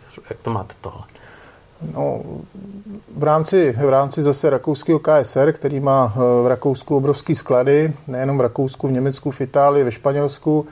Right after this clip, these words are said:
Speaker 2: eh, tak, eh, si objednáváme díly, díly, řeknu, do druhého dne. Většinu běžných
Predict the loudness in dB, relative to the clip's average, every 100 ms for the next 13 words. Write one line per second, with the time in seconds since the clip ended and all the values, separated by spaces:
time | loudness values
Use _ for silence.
0 | -14 -20 -20 -8 -4 -2 -4 -2 -2 -2
1 | -2 0 0 -2 -4 0 0 2 4 4
2 | 2 0 0 2 4 4 2 -2 -4 0
3 | 0 0 -2 -8 -16 -14 -10 -6 0 2
4 | 2 4 4 4 4 2 2 2 0 -2
5 | -2 -2 -4 -2 0 2 0 -2